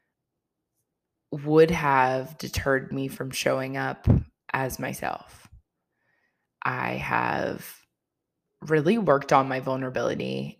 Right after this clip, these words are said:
and when I'm with people, I try and be, "This is, this is what you're gonna get. Like, this is who I am." I'm very open. I'm very honest. And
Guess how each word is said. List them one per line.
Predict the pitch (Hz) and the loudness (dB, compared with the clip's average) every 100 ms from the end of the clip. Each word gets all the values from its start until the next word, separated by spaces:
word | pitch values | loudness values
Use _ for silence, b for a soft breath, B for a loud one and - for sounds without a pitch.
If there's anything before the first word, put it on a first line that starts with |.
| _ | _
and | 143 139 135 73 73 - - - _ _ _ _ _ _ - | -6 -6 -4 -6 -6 -8 -10 -16 _ _ _ _ _ _ -18
when | 135 147 135 | -4 -2 0
I'm | - 139 139 139 135 | 0 2 2 0 0
with | 135 127 - | 0 0 -6
people, | - 147 160 170 | -8 -2 4 4
I | 165 | 4
try | 156 - 127 | 0 -4 -4
and | 131 131 | -4 -8
be, | 131 127 127 131 131 123 _ _ _ _ _ _ _ _ _ _ _ _ _ - | -8 -8 -6 -4 -6 -10 _ _ _ _ _ _ _ _ _ _ _ _ _ 0
"This | 156 151 | 2 4
is, | 160 156 160 156 - - - _ | 4 6 4 0 -8 -14 -20 _
this | 151 - | -6 -4
is | 151 143 | -4 0
what | 151 - | -2 0
you're | 143 | -2
gonna | 156 147 | -2 -2
get. | 143 139 180 247 285 - | -4 -2 2 0 -2 -6
Like, | 143 - | -8 -6
this | 143 143 | -10 -8
is | 143 135 | -8 -8
who | 143 139 | -10 -8
I | 131 - - | -10 -12 -10
am." | 139 143 170 202 | -6 -4 -2 -2
I'm | - 139 135 | -4 -6 -4
very | 131 135 - _ | -4 -4 -6 _
open. | - - 151 165 175 | -6 -2 0 0 0
I'm | 165 151 | -2 -4
very | 139 139 - - | -6 -6 -8 -8
honest. | 135 135 139 170 208 220 - - B B B B B B _ | -8 -4 -2 -2 -2 -6 -12 -16 B B B B B B _
And | 151 135 135 135 - 139 - | -4 -4 -4 -6 -6 -8 -10